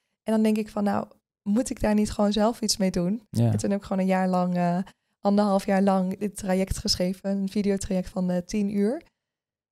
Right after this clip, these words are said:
Speaker 1: En het,
Speaker 2: <laughs>
Speaker 1: juist ook met het idee, ik vind het zo zonde dat als mensen somber of depressief thuis zijn, nou, op het moment dat je depressief bent,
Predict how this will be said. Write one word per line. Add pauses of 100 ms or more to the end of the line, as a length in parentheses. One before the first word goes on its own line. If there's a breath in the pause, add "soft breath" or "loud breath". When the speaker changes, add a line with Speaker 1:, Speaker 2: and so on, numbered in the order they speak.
(140)
Speaker 1:
En
het,
Speaker 2:
<laughs>
Speaker 1:
juist
ook
met
het
idee,
ik
vind
het
zo
zonde
dat
als
mensen
somber
of
depressief
thuis
zijn,
nou, (280 loud breath)
op
het
moment
dat
je
depressief
bent,